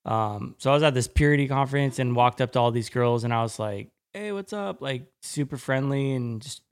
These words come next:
genuinely wanting to get to know everybody. And then, uh, um, I think she w-,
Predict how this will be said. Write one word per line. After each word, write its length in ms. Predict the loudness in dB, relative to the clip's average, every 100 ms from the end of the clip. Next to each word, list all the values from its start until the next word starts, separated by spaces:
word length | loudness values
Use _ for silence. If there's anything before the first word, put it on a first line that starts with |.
| -14 -14
genuinely 520 | -6 -2 0 -2 -2 -2
wanting 240 | -2 -2
to 80 | -2
get 160 | -4 -4
to 60 |
know 160 | -4 -2
everybody. 520 | -2 -2 0 0 -2
And 140 | -4 -6
then, 220 | -8 -8
uh, 320 | -8 -10 -10 -16 _ _ _ _ _ _ _
um, 380 | -6 -6 -6 -8
I 60 | -8
think 180 | -6 -6
she 140 | -6
w-, 200 | -8 -8